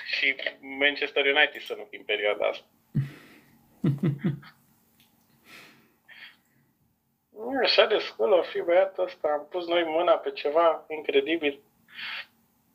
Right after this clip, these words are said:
Speaker 1: Dar atunci ceva putem în Danemarca.
Speaker 2: Păi sunt așa niște argumente, nu? Deci s-a plătit pe el o sumă destul de mare.
Speaker 1: Hai să ne gândim un pic. Este, este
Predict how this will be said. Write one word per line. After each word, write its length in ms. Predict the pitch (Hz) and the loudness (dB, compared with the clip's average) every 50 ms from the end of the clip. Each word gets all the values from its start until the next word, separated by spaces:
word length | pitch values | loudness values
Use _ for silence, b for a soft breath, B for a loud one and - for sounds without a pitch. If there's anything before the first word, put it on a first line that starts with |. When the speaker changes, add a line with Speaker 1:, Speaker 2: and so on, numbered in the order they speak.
| _ _ _ - - - _ _ _ _ _ | _ _ _ -20 -20 -20 _ _ _ _ _
Speaker 1:
Dar 120 | - 135 135 | -2 -2 0
atunci 220 | 135 - 165 165 - | 2 2 2 2 2
ceva 280 | - 151 135 131 143 | 2 0 2 2 0
putem 360 | 160 - - 240 - - 208 | 0 -2 -6 -4 2 2 2
în 60 | 170 139 | 4 4
Danemarca. 680 | 139 131 120 113 110 107 104 - - - - - - _ _ _ _ | 4 2 2 0 -2 -6 -6 -6 -8 -14 -18 -20 -20 _ _ _ _
Speaker 2:
Păi 340 | - 247 269 262 220 - - | 0 2 2 2 0 -4 -8
sunt 240 | - - - 277 269 | -8 -4 0 4 4
așa 260 | 320 311 311 - 302 | 4 4 4 4 2
niște 240 | 269 233 202 - 208 | 2 2 2 2 2
argumente, 500 | 202 196 196 202 214 220 214 175 139 139 | 2 2 2 2 2 4 2 2 0 0
nu? 360 | 139 143 180 220 220 202 - - _ _ - | 0 2 2 2 0 0 -4 -10 _ _ -4
Deci 140 | 170 175 | -4 4
s-a 140 | - 226 220 | 6 6 6
plătit 320 | 220 226 226 220 262 269 269 | 6 4 0 0 0 0 2
pe 80 | 269 | 2
el 140 | 262 269 262 | 4 4 4
o 120 | 247 240 | 4 4
sumă 220 | - - 254 247 254 | 2 2 2 2 2
destul 280 | 220 240 226 - 247 226 | 2 2 0 0 0 2
de 80 | 240 | 4
mare. 400 | 247 240 240 208 147 135 139 - - _ _ _ _ _ _ _ _ _ _ _ _ _ _ _ _ _ _ _ B B B B B B B B | 6 6 6 4 4 0 -4 -8 -14 _ _ _ _ _ _ _ _ _ _ _ _ _ _ _ _ _ _ _ B B B B B B B B
Speaker 1:
Hai 140 | - 170 180 - - | 0 0 0 0 0
să 40 | 214 | 0
ne 200 | 202 202 196 190 | -2 0 0 -2
gândim 200 | 185 180 156 127 | -2 -2 -2 -4
un 80 | 120 120 - | -6 -8 -10
pic. 160 | 120 107 - _ - | -12 -12 -12 _ -8
Este, 760 | - 143 139 147 143 - - - - 160 160 - 139 131 131 - _ | 2 6 6 6 6 4 -2 -12 -10 -10 -10 -10 -12 -16 -18 -10 _
este 600 | - 147 147 - - 160 151 151 151 151 151 | 0 2 2 2 4 4 4 4 4 2 0